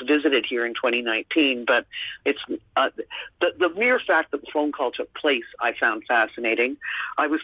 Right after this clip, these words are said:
told that, um, that Kamala, I talked to people in the Prime Minister's office last night about this, that Kamala Harris was very briefed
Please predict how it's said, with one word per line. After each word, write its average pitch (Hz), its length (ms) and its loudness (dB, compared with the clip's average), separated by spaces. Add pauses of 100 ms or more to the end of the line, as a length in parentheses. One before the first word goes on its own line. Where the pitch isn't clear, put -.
(120)
told 226 280 2 (100)
that, 139 220 2 (140)
um, 135 460 0 (580)
that 120 220 2
Kamala, 151 320 2
I 135 80 2
talked - 240 -2
to - 100 -6
people 143 260 0
in 127 40 -2
the 120 60 -6
Prime 131 160 2
Minister's 131 360 2
office 123 360 0
last 127 240 0
night 156 160 2
about 127 240 0
this, 127 160 2 (100)
that 135 220 6 (360)
Kamala 160 320 2
Harris 156 320 0
was 147 120 -2 (120)
very 165 400 2
briefed 160 520 -2